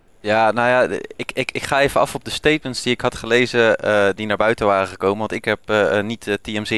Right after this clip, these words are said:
gevolgd en dergelijke. Dus ik zag, eh, toevallig dit nieuwtje staan en, eh, de statements. En de vrouw had gezegd, eh, mevrouw Beer had gezegd, er, er was wat, eh, een family matter, geloof ik. En dat had Larry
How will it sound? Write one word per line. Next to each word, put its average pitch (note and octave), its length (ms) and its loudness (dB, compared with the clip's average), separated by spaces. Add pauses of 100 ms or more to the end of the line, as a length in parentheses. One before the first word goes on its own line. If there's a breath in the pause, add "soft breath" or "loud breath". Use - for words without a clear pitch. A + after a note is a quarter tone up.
(120)
gevolgd G2 360 -2
en G2 80 -12
dergelijke. G2 460 -4
Dus G2 120 -10
ik G2+ 120 -10
zag, - 260 -4
eh, F#2 80 -2
toevallig A#2 360 -4
dit G#2+ 120 -2
nieuwtje G#2 280 -8
staan G2+ 360 -4
en, F#2 260 -10
eh, F2+ 160 -12
de G2 80 -12
statements. B2 460 -2 (400 loud breath)
En G#2+ 120 -8
de G#2 80 -2
vrouw A#2 260 2
had A#2 140 -2
gezegd, - 500 -4
eh, G2+ 380 0
mevrouw A2+ 240 0
Beer G#2 200 2
had G#2 140 -2
gezegd, - 360 -8 (340 loud breath)
er, F#2+ 200 -4
er F#2+ 100 -10
was G#2+ 200 0
wat, G#2 240 -4
eh, F2+ 240 -2
een F2 220 -12
family C#3 380 -2
matter, C3 300 0
geloof A#2+ 260 2
ik. B2 160 -4
En F#2+ 60 -8
dat F2+ 100 -2
had F2+ 140 0
Larry F2+ 340 0